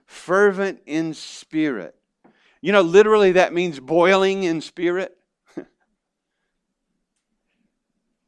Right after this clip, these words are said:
He was enthusiastic. He was eager. We might use the terminology these days,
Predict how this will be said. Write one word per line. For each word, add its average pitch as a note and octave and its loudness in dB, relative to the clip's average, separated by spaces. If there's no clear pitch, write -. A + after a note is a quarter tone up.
He A#3 -2
was A3+ 0
enthusiastic. G#3+ 0
He A#3+ -4
was F#3 0
eager. F#3+ 0
We G#3 4
might A3 4
use F#3+ -6
the E3+ -2
terminology F3+ -2
these G3 -4
days, D3+ 2